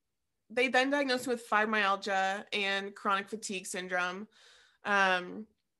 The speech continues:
which have been thrown out in the past to, they're very real for sure. Um, I have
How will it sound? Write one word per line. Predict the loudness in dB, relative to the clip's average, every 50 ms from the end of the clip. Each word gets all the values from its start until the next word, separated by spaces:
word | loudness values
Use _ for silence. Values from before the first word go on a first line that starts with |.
| _ _ _ _ _ _ _ _ -12 -8
which | -2 2 2 2 2 2 0 -4 -4 -6 -8 -8 -10 -14 _ _ _ _ _ _ _ _ _ _ _ _ _ _ _ _ _ _ _ _ _ _ _ _ _ _ _ _ _ _ _ _ _ _ _ _ _ -8
have | -2 2 2 2 2 4
been | 4 4 4 2
thrown | 2 2 4 4 6 8
out | 6 6 6
in | 4
the | 2 -2
past | 0 2 4 4 6 6 6 4 2 0 -4 -8 -8 -8 -10 -14 _ _ _ _ _ -14
to, | -10 -6 -4 -2 0 0 0 0 0 0 0 -2 -2 -4 -6 -10 _ _ _ _ _ _ _ _ _ _ _ _ _ _ _ _ _ -20 -20 -20 -20 _ _ _
they're | 2 2 4 6
very | 6 6 6 6 6 2
real | 2 4 4 6 6 6 6 4 0 -2 -8 -4
for | 0 0 0
sure. | 0 0 -2 0 2 4 4 4 2 0 -2 -6 -10 -18 -20 -20 -20 _ _ _ _ 2
Um, | 4 4 6 6 4 2 0 4 6
I | 8 8 8 8 6
have | 4 2 2 2 4 4 2 0 -4 -8